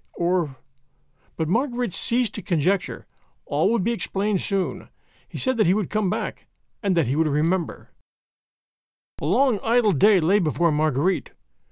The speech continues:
She was expecting the visit of her old schoolfellow, little Suzanne de Tournay.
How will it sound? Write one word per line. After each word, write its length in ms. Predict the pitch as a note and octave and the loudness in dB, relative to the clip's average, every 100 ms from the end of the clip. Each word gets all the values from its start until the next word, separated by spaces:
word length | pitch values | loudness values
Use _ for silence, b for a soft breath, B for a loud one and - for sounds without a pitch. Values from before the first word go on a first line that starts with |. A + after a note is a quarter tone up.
| _ _ | _ _
She 120 | - | -6
was 120 | D3 | -2
expecting 480 | E3 - C4+ B3 G#3 | -2 0 -2 2 2
the 60 | D3 | 4
visit 280 | F3 F#3+ F#3 | 4 2 0
of 80 | |
her 80 | F#3+ | 0
old 260 | E3 F3 F#3 | 0 0 0
schoolfellow, 800 | - C#4+ B3 - C#3 G#2 A2+ - _ - | -2 -2 -2 -2 -2 -2 -8 -16 _ -4
little 180 | F#3 F#3 | -2 0
Suzanne 520 | - F#3 C#3+ A#3 C4 | 0 0 2 0 0
de 100 | G#3+ | -4
Tournay. 680 | - G#3 F3+ F#3 C3+ E2 | -2 2 2 2 -2 -8